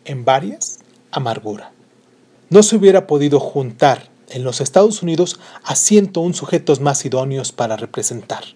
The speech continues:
para simbolizar la revolución social. A la gente que llega, se le oye decir: "Pero sí es cierto,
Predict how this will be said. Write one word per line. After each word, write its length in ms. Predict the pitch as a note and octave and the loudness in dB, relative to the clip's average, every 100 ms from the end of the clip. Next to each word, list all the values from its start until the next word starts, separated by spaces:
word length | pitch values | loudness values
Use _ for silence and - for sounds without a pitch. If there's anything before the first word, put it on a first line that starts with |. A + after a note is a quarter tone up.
| _ _ _ | _ _ _
para 220 | F3+ D#3+ | 2 4
simbolizar 720 | C#3+ E3 D3 C#3+ C#3 C3+ E3 F3+ | 2 -4 4 4 4 2 2 4
la 100 | D#3+ | 2
revolución 560 | C#3 B2+ A#2+ - C3+ | 0 -2 -4 -6 -8
social. 480 | - - - F2 - _ _ _ _ _ _ - | -6 -6 -8 -10 -16 _ _ _ _ _ _ -6
A 100 | C#3 | -2
la 120 | C#3+ | 0
gente 360 | - E3+ D3 E3 | 0 0 0 0
que 160 | D3+ | 0
llega, 340 | B2+ C3 G#3 - _ _ _ _ _ | 0 0 -2 -10 _ _ _ _ _
se 180 | - C#3+ | 0 2
le 140 | C3+ | 4
oye 260 | C#3+ C#3+ C3 | 2 0 -4
decir: 380 | G#2 - G2 - - _ _ _ _ _ _ _ _ _ _ | -6 -10 -10 -12 -14 _ _ _ _ _ _ _ _ _ _
"Pero 180 | - D3 | 2 2
sí 160 | D3 B3+ | 2 -2
es 100 | B3 | 0
cierto, 540 | - C#4 - - - | 2 2 0 -6 -8